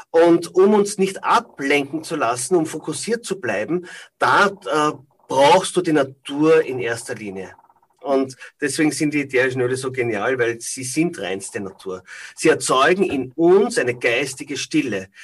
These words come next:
Und das ist, das ist das Besondere der ätherischen Öle. Ja? Ähm, wenn ich jetzt so durchgehe, ich mein, jedes Öl auf seine Art und Weise hilft uns einfach,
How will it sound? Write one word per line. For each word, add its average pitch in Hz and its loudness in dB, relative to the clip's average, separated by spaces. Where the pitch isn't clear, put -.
Und 123 -4
das 180 4
ist, 190 -2
das 170 -4
ist 208 -4
das - -4
Besondere 175 0
der 135 -2
ätherischen 131 0
Öle. 127 -4
Ja? 147 -4
Ähm, 131 0
wenn 120 0
ich 135 -4
jetzt 143 -6
so 131 -10
durchgehe, 143 -4
ich - -12
mein, 123 -10
jedes 139 0
Öl 156 2
auf 127 -2
seine 131 0
Art 123 -2
und 135 -6
Weise 107 -2
hilft 131 0
uns 127 0
einfach, 123 0